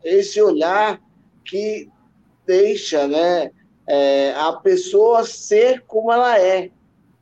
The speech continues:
né? Mas esse ser como ela é, é, não significa que ela, é, vai ser diminuída por isso.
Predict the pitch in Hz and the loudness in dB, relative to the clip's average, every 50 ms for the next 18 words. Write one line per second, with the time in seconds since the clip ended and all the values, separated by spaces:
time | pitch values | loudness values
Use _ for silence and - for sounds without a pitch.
0 | _ _ - 139 156 175 180 180 185 - - _ - 143 165 180 185 180 180 208 | _ _ -6 -2 -2 0 -2 -2 -4 -8 -14 _ -6 -2 0 0 2 2 2 2
1 | 208 208 - 185 170 - - - 190 208 226 240 226 233 - 196 190 180 180 170 | 0 0 -4 -10 -14 -12 -2 2 4 6 6 4 2 0 0 0 2 2 2 2
2 | 165 151 139 135 143 170 196 214 214 180 - - _ _ _ _ _ _ - - | 2 0 0 0 0 2 2 2 2 0 -2 -6 _ _ _ _ _ _ -6 -2
3 | 156 156 156 156 156 156 156 151 139 156 165 165 180 196 202 180 - 226 208 214 | 0 2 2 2 2 0 -2 -4 -6 -4 -2 0 0 0 0 -2 -4 -10 -6 -4
4 | 214 196 185 185 - 214 214 214 220 214 214 - 214 220 226 214 180 - _ _ | -4 -4 -4 -4 -6 -8 -6 -4 -4 -4 -6 -8 -12 -10 -10 -10 -10 -12 _ _
5 | _ _ - 147 165 175 185 285 - - - - - - _ _ _ _ _ - | _ _ -2 0 2 4 4 2 0 -2 -6 -16 -20 -20 _ _ _ _ _ -2
6 | 156 160 156 156 156 156 143 - - 170 175 170 175 - 185 185 180 185 196 208 | 0 2 2 2 0 0 -2 0 2 2 2 2 2 4 4 4 4 2 0 -2
7 | 202 202 208 214 214 214 214 220 208 175 185 180 - 143 - - 370 - - - | 0 0 2 2 0 0 -2 -2 -2 -2 -2 -2 -2 -6 -8 -8 -10 -10 -10 -14
8 | - - | -20 -20